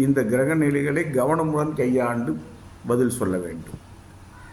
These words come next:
என்றால் பிரிவினையை சொல்லும்போது மிக கவனமாக இருக்க வேண்டும். இது, இது தவிர மேலும் பல விதிகள் உள்ளன.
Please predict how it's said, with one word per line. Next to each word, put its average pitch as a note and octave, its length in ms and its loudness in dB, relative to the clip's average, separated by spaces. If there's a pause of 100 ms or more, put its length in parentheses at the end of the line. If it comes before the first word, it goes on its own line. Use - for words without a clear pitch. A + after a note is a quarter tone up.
(1200)
என்றால் A2+ 420 0
பிரிவினையை C#3 520 6
சொல்லும்போது B2+ 640 0
மிக C#3 240 2
கவனமாக A#2 640 0
இருக்க F2+ 260 -4
வேண்டும். D#2+ 420 -10 (2500)
இது, C#3 360 2
இது C3 260 2
தவிர D3+ 320 4
மேலும் D#3 500 2
பல D3 180 2
விதிகள் D3 340 2
உள்ளன. B2+ 580 0